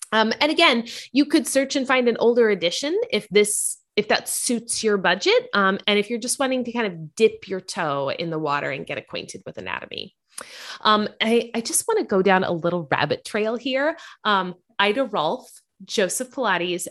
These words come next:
and Rudolf Laban are all products of the gymnastic movement that happened at the turn of the last century in Europe. So they, um,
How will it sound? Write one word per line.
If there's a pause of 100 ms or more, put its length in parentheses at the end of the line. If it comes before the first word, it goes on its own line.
and
Rudolf
Laban
are
all
products (100)
of
the
gymnastic
movement
that
happened
at
the
turn
of
the
last
century
in
Europe. (360)
So
they,
um,